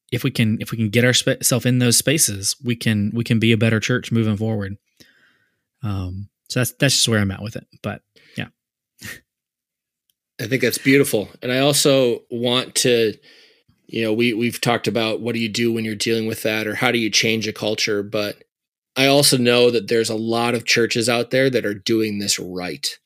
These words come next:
Speaker 2: And so
Speaker 1: Mm-hmm.
Speaker 2: if you look at your church right now, if you're in leadership, or even if you're just a member of the church and you're listening to all this going like, "I don't get it. What's the big deal? My church does this all the time." Thank you for
Speaker 1: Mm,
Speaker 2: being a
Speaker 1: yeah.
Speaker 2: church that understands it.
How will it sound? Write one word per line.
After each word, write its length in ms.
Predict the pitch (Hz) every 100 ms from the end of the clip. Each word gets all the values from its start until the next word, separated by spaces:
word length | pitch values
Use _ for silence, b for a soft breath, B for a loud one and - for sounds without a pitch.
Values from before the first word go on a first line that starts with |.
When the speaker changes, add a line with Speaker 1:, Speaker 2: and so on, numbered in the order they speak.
| _ b b _ -
Speaker 2:
And 160 | 110
so 120 | 113 107 107 101
Speaker 1:
Mm-hmm. 80 | 92
Speaker 2:
if 160 | 113
you 100 | 120
look 240 | 113 160 -
at 60 |
your 160 | 104 113
church 380 | - 117 107 -
right 180 | 104 98
now, 240 | 104 104
if 120 | 107
you're 200 | 117 113
in 120 | 110
leadership, 600 | 107 110 107 - 117 101
or 80 | 104
even 220 | 113 135 131
if 120 | -
you're 120 | 110
just 180 | 113 -
a 60 |
member 320 | 113 117 123 117
of 80 |
the 100 | 110
church 400 | 104 131 131 -
and 140 | - 117
you're 120 | 127
listening 320 | 131 127 127
to 40 | 113
all 180 | 113 117
this 280 | 113 113
going 260 | - 113 113
like, 260 | 117 110 - B B B -
"I 140 | 123 131
don't 180 | 135
get 200 | 110 151
it. 160 | 120 95 _ -
What's 240 | 110 120
the 80 | -
big 220 | 113 123
deal? 260 | 101 135 117
My 140 | 110
church 260 | 113 127 101
does 180 | 123 110
this 160 | 117
all 120 | 113 107
the 80 |
time." 420 | 107 123 113 104 - B B B _
Thank 540 | - - 131 143 143
you 380 | 113 98 92 - _ b _
for 80 | 127
Speaker 1:
Mm, 80 | 127
Speaker 2:
being 220 | 120 110
a 20 |
Speaker 1:
yeah. 100 | 107
Speaker 2:
church 280 | 123 110 -
that 120 | 110
understands 600 | 101 101 98 - 107 107
it. 180 | 101 90